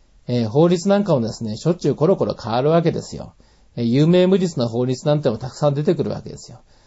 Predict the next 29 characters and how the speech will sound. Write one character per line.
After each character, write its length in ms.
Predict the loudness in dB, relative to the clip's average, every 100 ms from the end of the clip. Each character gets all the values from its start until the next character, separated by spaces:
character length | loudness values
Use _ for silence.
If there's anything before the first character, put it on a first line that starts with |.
| _ _ _
で 80 | -8
す 80 | -2
か 80 | 0
ら、 300 | 2 2 -2
法 280 | 0 2 4
律 280 | 2 0
に 80 | 0
云 280 | 2 4 4
々 140 | 2
じ 80 | 0
ゃ 80 | -2
な 100 | -6
く 100 | -10
て 60 | -12
で 100 | -12
す 120 | -10
ね、 340 | -10 -10 -14 -12
や 120 | -12
っ 60 | -2
ぱ 120 | 2
り 240 | 2 0 -2
ど 340 | 2 4 4
う 60 | 2
生 140 | 0
き 140 | -2
る 120 | -2 -2
べ 140 | -4
き 140 | -10
か、 180 | -20 -20